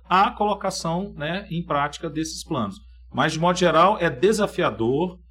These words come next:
é desestimulador muitas vezes, porque a gente não tem um apoio, não tem financiamento, de modo geral,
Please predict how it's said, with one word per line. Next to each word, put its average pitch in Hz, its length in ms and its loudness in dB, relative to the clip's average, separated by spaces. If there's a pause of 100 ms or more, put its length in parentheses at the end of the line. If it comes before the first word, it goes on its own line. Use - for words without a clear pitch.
(260)
é 131 300 2
desestimulador 160 1040 2
muitas 139 340 -4
vezes, 147 280 -2
porque - 160 -8
a 123 40 -2
gente 117 300 -8
não 156 180 -2
tem 151 220 -6
um 135 60 -4
apoio, 143 500 -2
não 139 160 -6
tem 135 160 -6
financiamento, 123 800 -8
de 113 100 -16
modo 113 220 -8
geral, 107 640 -10